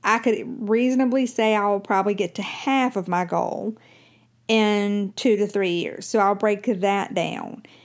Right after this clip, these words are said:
and say, "All right, in the next year, that's where I'm gonna shoot." Because if I undershoot it, it's okay. I'll adjust my goal. If I overshoot it, fantastic, you know? So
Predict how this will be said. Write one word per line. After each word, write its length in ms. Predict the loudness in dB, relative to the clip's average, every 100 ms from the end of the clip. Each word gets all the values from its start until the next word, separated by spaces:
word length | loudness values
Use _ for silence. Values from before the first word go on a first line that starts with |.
| _ -4
and 180 | -2 2
say, 180 | 2
"All 80 | 2
right, 280 | 2 0 -2 -2
in 120 | -2
the 80 | 0
next 380 | -2 -6 -8
year, 540 | -2 2 2 0 -2 -8 _ -20 _
that's 420 | -6 0 2 2 0
where 100 | -2
I'm 40 |
gonna 160 | -2 -4
shoot." 340 | -4 -6 -2
Because 300 | -2 0 2
if 140 | 2 2
I 380 | 2 2 0 0
undershoot 520 | 0 2 0 0 0
it, 160 | 0 0
it's 160 | -2 2
okay. 360 | 0 0 0
I'll 180 | 0 2
adjust 520 | 0 0 0 0 -2
my 160 | -6 -6
goal. 280 | -4 -4 -4
If 120 | 0
I 240 | 0 2
overshoot 480 | 0 0 -2 0 0
it, 240 | 0 -4 _
fantastic, 1300 | -16 -4 0 2 2 -2 -2 -2 -2 -4 -10 -4
you 60 | 0
know? 280 | 2 0 -2 -8 -20 -20 -20 -20 -20 _ -10
So 640 | 0 4 6 4 2